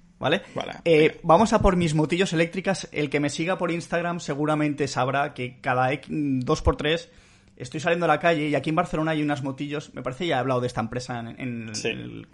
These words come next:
Speaker 1: en otro capítulo, pero bueno, hago un poco de review. Eh, en Barcelona hay, en Barcelona, Madrid y no sé si en Valencia también, hay de estos servicios de motos eléctricas, eh, moto sharing tal, con scooters eléctricos la mayoría.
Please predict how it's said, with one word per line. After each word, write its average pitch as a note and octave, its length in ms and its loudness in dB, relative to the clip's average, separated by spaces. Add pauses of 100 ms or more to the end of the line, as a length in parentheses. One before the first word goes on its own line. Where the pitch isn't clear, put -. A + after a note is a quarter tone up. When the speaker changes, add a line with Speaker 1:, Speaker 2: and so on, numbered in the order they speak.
Speaker 1:
en D3 120 -6
otro B2 120 -6
capítulo, E3+ 360 -6
pero D3 100 -2
bueno, A#2+ 260 -4
hago D3 220 -2
un C3 80 -4
poco C3 220 -6
de C3 80 -4
review. C3+ 320 -6 (420)
Eh, C3+ 640 -4
en C#3+ 220 -6
Barcelona D3 580 -4
hay, B2+ 400 -6
en B2 60 -10
Barcelona, C3+ 340 -4
Madrid D3 340 -2
y A#2 200 -8
no G#2 240 -10
sé B2+ 140 -10
si B2+ 40 -4
en B2+ 60 -2
Valencia A2 280 -6
también, G#2+ 360 -12
hay C3+ 320 -4
de B2+ 80 -6
estos B2+ 200 -10
servicios C3 440 -6
de A#2+ 80 -4
motos B2 320 -6
eléctricas, B2 580 -8
eh, G#2+ 320 -12
moto A#2+ 220 -8
sharing C3 340 -4
tal, C#3 220 -4 (340)
con B2 180 -6
scooters D#3 520 -10
eléctricos A#2 440 -8
la G#2+ 100 -6
mayoría. G#2+ 340 -10